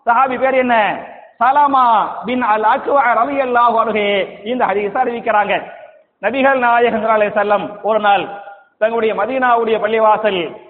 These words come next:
மஸ்ஜிது நபவியில உட்கார்ந்து கொண்டு சஹாபாக்களுக்கு மார்க்க சம்பந்தப்பட்ட செய்திகளை, உபதேசங்களை, வகுப்புகளை நடத்திக்கிட்டு இருப்பாங்க. அப்படி நடத்தி கொண்டிருக்கிற போது ஒரு ஜனாசா மதீனாவுடைய பள்ளிவாசலுக்கு வரும். ஜனாசா தொழுகைக்காக என்ன செய்வாங்க?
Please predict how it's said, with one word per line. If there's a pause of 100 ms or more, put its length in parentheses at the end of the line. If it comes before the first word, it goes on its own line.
(140)
மஸ்ஜிது
நபவியில
உட்கார்ந்து
கொண்டு (280)
சஹாபாக்களுக்கு
மார்க்க
சம்பந்தப்பட்ட
செய்திகளை,
உபதேசங்களை,
வகுப்புகளை (160)
நடத்திக்கிட்டு
இருப்பாங்க. (560)
அப்படி
நடத்தி
கொண்டிருக்கிற
போது (280)
ஒரு
ஜனாசா (240)
மதீனாவுடைய
பள்ளிவாசலுக்கு
வரும்.
ஜனாசா
தொழுகைக்காக
என்ன
செய்வாங்க?